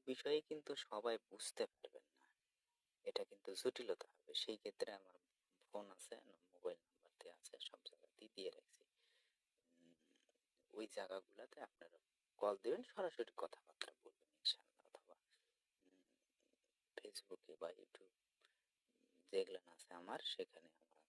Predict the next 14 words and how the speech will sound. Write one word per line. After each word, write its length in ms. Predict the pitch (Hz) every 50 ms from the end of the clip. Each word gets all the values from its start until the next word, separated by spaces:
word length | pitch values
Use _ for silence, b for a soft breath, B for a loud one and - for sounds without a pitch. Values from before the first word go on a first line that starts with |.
| _ _ _ _ _ _ - 90 90
জানাবেন, 480 | 104 101 101 98 76 69 - - 85 - _ _ -
বার্তা 300 | 95 92 - - - -
দিবেন 240 | - - - 82 82 _
ইনশাআল্লাহ 420 | _ - - - - - - - -
যে 120 | _ - 85
এটা 200 | - - - - - -
দেখেন, 380 | - 82 - - - - - - - _ _ _ _ _ _ _ _ _ _ _ _ _ _ -
এভাবে 380 | - 220 196 123 113 104 98 -
কথাবার্তা 520 | 104 101 - 95 92 92 - - - 85 82 -
বলবেন 280 | 101 98 95 - - -
ইনশাআল্লাহ। 440 | _ - - - - - - _ _ -
আচ্ছা, 280 | 98 101 - - - - - _ _ _ B B B B B B B B B -
আরাইতা 640 | - - 120 131 143 156 170 175 175 - - 165 165 165 165 - -
ইন 200 | - 123 117